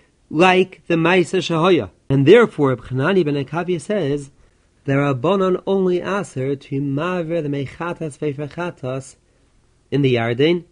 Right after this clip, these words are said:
in a Sfina, exactly like the Maisa Shahaya. And therefore, the Gemara goes on to say, as far as our Mishnah is concerned, since our Mishnah is based on the Maisa Shahaya,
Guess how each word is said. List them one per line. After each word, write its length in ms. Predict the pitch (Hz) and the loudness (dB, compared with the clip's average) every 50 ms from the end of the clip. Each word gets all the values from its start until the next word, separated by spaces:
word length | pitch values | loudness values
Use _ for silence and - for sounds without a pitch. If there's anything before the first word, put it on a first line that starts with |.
| _ _ _ _ _ _ _ _ _ _ _ _ - | _ _ _ _ _ _ _ _ _ _ _ _ -4
in 100 | 131 143 | -2 -2
a 40 | 156 | -2
Sfina, 560 | 143 - - 202 214 175 143 139 147 143 143 _ _ _ _ - | -2 -2 0 0 2 2 0 0 -2 -6 -8 _ _ _ _ -8
exactly 680 | - 127 113 117 123 147 170 175 160 - - 165 160 151 | -8 -8 -4 0 0 2 2 0 -2 -4 -4 -2 -2 0
like 380 | 143 143 143 147 147 139 - | 0 0 0 0 -2 -4 -4
the 80 | - 131 | -4 -4
Maisa 320 | 127 127 131 127 - - 131 | -2 -2 -2 -4 -4 -6 -8
Shahaya. 440 | 113 - 110 107 110 101 85 76 - _ _ - _ _ _ _ _ _ _ - | -8 -6 -6 -4 -4 -4 -4 -6 -10 _ _ -20 _ _ _ _ _ _ _ -4
And 180 | 131 135 135 143 | 0 2 4 4
therefore, 340 | 180 220 208 - 180 170 | 4 4 4 2 0 -2
the 80 | 151 147 | 0 0
Gemara 260 | 147 156 175 180 170 | 0 0 -2 -2 0
goes 160 | 156 156 143 | -2 -2 -2
on 160 | 151 156 151 135 | -2 -4 -4 -6
to 100 | 143 131 | -8 -8
say, 220 | - 170 151 131 | -6 -4 -4 -4
as 180 | 123 123 - - | -6 -6 -10 -12
far 300 | _ - 151 170 175 170 | _ -6 -4 -2 -2 -2
as 120 | 160 139 | -2 -4
our 140 | 147 143 143 | -4 -4 -4
Mishnah 360 | 147 160 165 139 - 147 135 | -4 -4 -6 -6 -6 -6 -6
is 120 | 127 117 | -6 -6
concerned, 640 | - - 127 120 110 - - 110 107 113 131 139 135 _ _ _ _ _ _ _ _ _ _ | -8 -8 -8 -8 -8 -8 -8 -8 -6 -6 -6 -8 -10 _ _ _ _ _ _ _ _ _ _
since 320 | - - 202 226 208 165 - | -4 2 2 2 2 2 -2
our 160 | 147 147 143 | -2 -2 0
Mishnah 600 | 143 147 170 180 - - 139 123 110 98 92 - _ _ _ _ _ _ - | 0 0 0 -2 -2 -4 -6 -4 -4 -6 -8 -12 _ _ _ _ _ _ -2
is 220 | 156 151 139 127 | 0 0 0 0
based 340 | 123 117 160 190 180 160 - | 0 2 2 4 2 2 0
on 60 | 156 | -2
the 80 | 151 147 | -2 -2
Maisa 360 | 147 147 160 156 - - 151 | -2 -2 -2 -4 -4 -4 -6
Shahaya, 520 | 131 - 131 123 120 123 135 139 156 175 | -6 -4 -6 -4 -4 -2 -2 -2 -4 -6